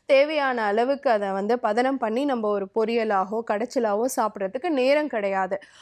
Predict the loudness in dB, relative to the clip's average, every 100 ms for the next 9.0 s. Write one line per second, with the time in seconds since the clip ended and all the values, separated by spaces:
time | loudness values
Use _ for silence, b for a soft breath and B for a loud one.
0 | B 0 0 2 0 0 -2 -2 2 2
1 | 4 2 0 0 0 -2 0 -4 0 0
2 | 2 0 0 0 0 0 0 0 0 -4
3 | -2 -2 -2 -2 -4 0 2 0 -2 -4
4 | -2 -4 -4 -4 -2 0 -2 -2 -4 -2
5 | -2 -2 0 0 0 -4 -2 -4 -4 -4
6 | -2 -4 B B B _ 0 2 0 2
7 | 0 0 0 0 2 2 2 0 -2 0
8 | 0 2 2 0 2 2 0 -2 -2